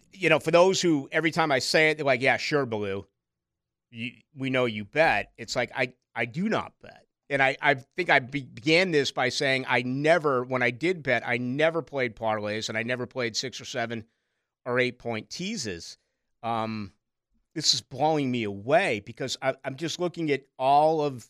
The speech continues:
you know, the timeline here where I found it and everyone's reaction, and no one at all is suggest-, is suggesting what you are saying.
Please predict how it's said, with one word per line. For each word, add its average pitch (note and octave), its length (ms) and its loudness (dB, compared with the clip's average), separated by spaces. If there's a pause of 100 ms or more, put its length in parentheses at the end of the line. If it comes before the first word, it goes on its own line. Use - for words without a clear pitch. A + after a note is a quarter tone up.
(160)
you D#3 120 -8
know, C3 80 0
the A#2+ 140 -6
timeline D#3 720 -2
here A2+ 240 -4
where A2+ 160 -4
I G#2+ 80 -2
found C#3+ 460 -4
it A2 100 -4
and A2+ 160 -4
everyone's D3 520 -4
reaction, A2+ 720 -6 (840)
and D3 420 -2
no G3+ 240 8
one F3+ 280 4
at C#3 120 4
all D3+ 560 6 (960)
is E3+ 400 2 (420)
suggest-, E3 1000 2 (320)
is F3+ 180 -2
suggesting G3 720 0
what F3 220 0
you G#3 200 2
are E3+ 80 2
saying. C#4 420 4